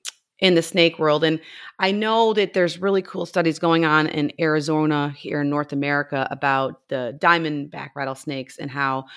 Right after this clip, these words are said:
they are finding that there is more and more parental care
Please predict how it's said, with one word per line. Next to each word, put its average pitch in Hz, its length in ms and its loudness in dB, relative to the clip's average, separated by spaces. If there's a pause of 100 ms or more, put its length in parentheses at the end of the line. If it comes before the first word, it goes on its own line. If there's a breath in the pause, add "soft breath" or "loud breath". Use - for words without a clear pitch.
(260 loud breath)
they 147 320 4
are 135 140 2
finding 151 360 -2
that 143 100 -6
there 143 120 -2
is 139 220 -2
more 139 260 -4
and 139 100 -4
more 147 420 -4 (420 soft breath)
parental 156 840 0 (280)
care 143 640 6